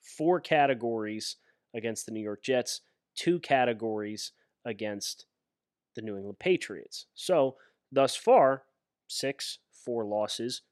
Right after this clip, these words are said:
pretty good shape. They lost the head-to-head three to, or three to two against the Patriots, but again, we should be expecting a win there this year. That should be the standard we are setting, is to succeed within the division. Uh, the Buffalo Bills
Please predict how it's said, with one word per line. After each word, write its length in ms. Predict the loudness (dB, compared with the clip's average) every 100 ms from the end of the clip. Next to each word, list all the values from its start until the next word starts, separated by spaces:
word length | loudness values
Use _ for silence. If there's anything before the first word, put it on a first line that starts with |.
| _ -6
pretty 200 | -4 0
good 200 | -2 -2
shape. 340 | -4 -4 -6 _ _ -8
They 80 | -4
lost 320 | 0 2 2
the 100 | 0
head-to-head 460 | 0 0 0 -2 -4
three 240 | -8 -6
to, 80 | -6
or 280 | -6 -8 -10 _ -10
three 180 | -8
to 80 | -8
two 240 | -6 -4 -2
against 300 | -2 -4 -6
the 60 |
Patriots, 500 | -8 -8 -6 -8 -8
but 300 | -4 -2 -2 _ _ -8
again, 320 | -2 0 0 0
we 120 | 0
should 240 | 0 0
be 120 | 2
expecting 520 | 0 0 0 0 -2 -4
a 40 |
win 260 | -6 -10 -12
there 140 | -20 _
this 160 | -16 -16
year. 100 | -18 _ _ _ _ _ _ _ _ _ _ _ _ _ -2
That 180 | 0 0
should 140 | -4
be 120 | -6
the 80 | -6
standard 500 | -2 0 0 -2 -6
we 100 | -6
are 120 | -6
setting, 340 | -6 -6 -10 -14
is 140 | -18
to 100 | -14
succeed 400 | -12 -10 -8 -6
within 240 | -4 -4 -4
the 80 |
division. 400 | -6 -4 -6 -6 -14 _ _ _ _ _ _ -8
Uh, 160 | -6 2
the 100 | 6
Buffalo 560 | 10 10 8 10 10
Bills 640 | 10 8 8 8 6 4